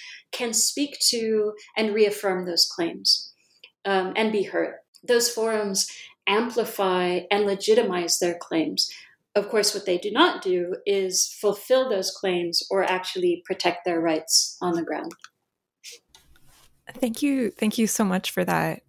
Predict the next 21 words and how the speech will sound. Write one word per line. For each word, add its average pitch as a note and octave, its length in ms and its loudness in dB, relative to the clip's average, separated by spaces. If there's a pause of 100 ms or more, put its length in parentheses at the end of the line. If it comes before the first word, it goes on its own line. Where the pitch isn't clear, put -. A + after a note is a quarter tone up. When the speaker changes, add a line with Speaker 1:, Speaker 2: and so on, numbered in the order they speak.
(100)
Speaker 2:
Um, F3 520 -2 (880)
so G3+ 320 2
to, G3 400 2
to - 140 -2
bring A3 240 2
us B3+ 180 2
to - 120 0
the G#3+ 160 2
end F#3+ 540 0
of F3+ 180 4
your, F3 520 2
your F3+ 180 0
book, F3 480 0
at F#3+ 160 0
the G3+ 160 0
end, F3 580 0
um, E3+ 640 0 (160)
you, F#3+ 540 2
you F#3+ 160 2
mentioned G#3 420 0
that, F3+ 320 2